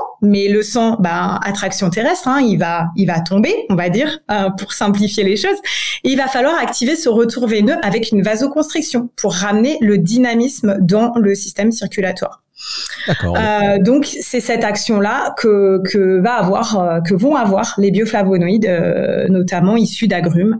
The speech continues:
Speaker 1: euh, de citrus.
Speaker 2: D'accord. Donc, on rappelle, hein, pour les, les auditeurs que, euh, les bioflavonoïdes sont des substances qui sont dans les plantes, hein, dans la peau des fruits. Euh, c'est un peu la partie blanche des, des agrumes et des légumes.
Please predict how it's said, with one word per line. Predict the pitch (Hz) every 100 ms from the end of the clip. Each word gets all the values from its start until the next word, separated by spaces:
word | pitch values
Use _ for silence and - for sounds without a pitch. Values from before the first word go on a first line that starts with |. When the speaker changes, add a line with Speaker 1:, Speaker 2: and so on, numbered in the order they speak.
| -
Speaker 1:
euh, | 170 165
de | 196
citrus. | - - - - - -
Speaker 2:
D'accord. | 120 92
Donc, | 85 -
on | 87
rappelle, | 80 90 127
hein, | 85
pour | 90 90
les, | 85 78
les | 78 82
auditeurs | 85 80 113
que, | 101
euh, | 95 85 80
les | 82 80 76
bioflavonoïdes | 87 98 - 90 85 123
sont | - 95
des | 85
substances | - 82 127 117
qui | -
sont | - 110 92
dans | 82
les | 87
plantes, | 82 139 123
hein, | 107
dans | 92
la | 90
peau | 87 98
des | 101
fruits. | - 120 123 123
Euh, | 101 98
c'est | -
un |
peu | 101
la | 123 104
partie | 113 - 123 120
blanche | 139 131 -
des, | 107 98 95
des | 92 95
agrumes | 101 123 139
et | 101 92
des | 95
légumes. | 110 131